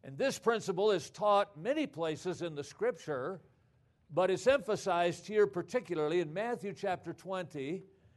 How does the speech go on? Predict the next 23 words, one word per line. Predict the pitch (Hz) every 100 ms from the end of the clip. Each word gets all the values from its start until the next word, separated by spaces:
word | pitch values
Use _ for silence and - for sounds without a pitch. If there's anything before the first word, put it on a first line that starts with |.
| _ _ _
and | -
I'll | 175
call | 170 262
your | 262 202
attention | 190 208 196 175
to | 175
verses | 160 180 160 -
twenty-five | - 220 220 - 165 156 151 165 - - _ _ _ _ -
through | 175
twenty-eight. | 175 190 185 170 170 127 - - _ _ _ _ _ -
Matthew | 156 202 160
chapter | 180 196 180 180 180
twenty, | 165 165 156 160 - _ _ _ _ _ _ _ _ _ _ _ _ _ _
twenty-five | - 202 220 175 175 175 175
through | 156
twenty-eight. | 160 165 170 151 147 123 - - _ _ _ _ _ _ _ _ _ _ _ _ -
Jesus | 139 294 175 196 -
called | - 233 254 170
them | 180
unto | 190 170
him | 156 165 165
and | 156
said, | - 175 143 110